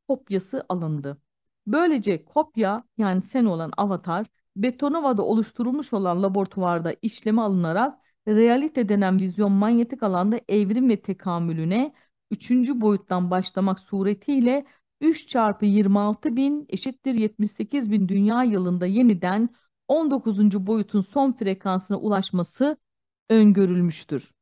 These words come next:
Mutlak boyutun tek bir günü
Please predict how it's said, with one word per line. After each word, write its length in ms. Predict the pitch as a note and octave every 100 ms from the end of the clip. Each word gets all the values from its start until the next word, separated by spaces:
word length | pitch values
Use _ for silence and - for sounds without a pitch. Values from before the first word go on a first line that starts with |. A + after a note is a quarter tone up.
| _ _ _ _ _ _ _ _ _ _ _ _
Mutlak 460 | C#4 D4 - G4+ G4+ _ -
boyutun 560 | G#3+ A3 G#3 D#4+ F4+ -
tek 320 | F4+ E4+ _
bir 120 | A#3 F3+
günü 480 | D#3+ G3 A3 E4